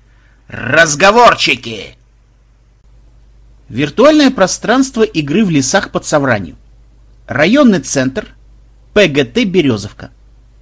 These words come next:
Тринадцатое августа, пятнадцать тридцать четыре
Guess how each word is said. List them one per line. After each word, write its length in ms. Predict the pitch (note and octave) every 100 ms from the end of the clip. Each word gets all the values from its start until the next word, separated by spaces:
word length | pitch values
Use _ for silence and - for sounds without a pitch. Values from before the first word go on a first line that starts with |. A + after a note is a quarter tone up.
| _ _ _
Тринадцатое 720 | E3 G3 E3 C3 A#2 A#2 A#2
августа, 520 | D3+ F3+ G#3+ A#3 - A3+
пятнадцать 720 | - E3+ F3 E3+ C3+ C3 A#2+
тридцать 340 | A#2+ A#2 -
четыре 480 | - G#2+ E3+ G3+